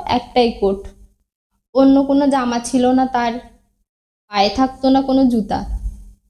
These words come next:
একদিন তাকে প্রশ্ন করা হলো, সুখের সুযোগ ত্যাগ করে কেন এত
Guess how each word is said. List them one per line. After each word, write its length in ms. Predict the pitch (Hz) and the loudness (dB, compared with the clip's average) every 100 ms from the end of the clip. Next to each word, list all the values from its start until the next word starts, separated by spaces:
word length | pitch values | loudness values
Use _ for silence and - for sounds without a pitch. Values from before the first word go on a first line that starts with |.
| _ _ _ _ | _ _ _ _
একদিন 460 | 247 233 240 302 | 2 4 4 4
তাকে 220 | 294 311 330 | 2 0 -2
প্রশ্ন 480 | - 240 - 269 | 0 0 2 2
করা 220 | 269 220 208 | 4 0 -2
হলো, 420 | 208 202 202 - _ _ _ _ _ _ _ | -4 -4 -6 -10 _ _ _ _ _ _ _
সুখের 420 | - 269 285 285 | 2 4 4 0
সুযোগ 340 | - 277 285 | 0 0 0
ত্যাগ 240 | 277 262 262 - | 0 -2 -2 -2
করে 280 | 247 254 262 | 0 0 -2
কেন 360 | - 294 285 | -4 -2 0
এত 200 | 285 277 | 0 -2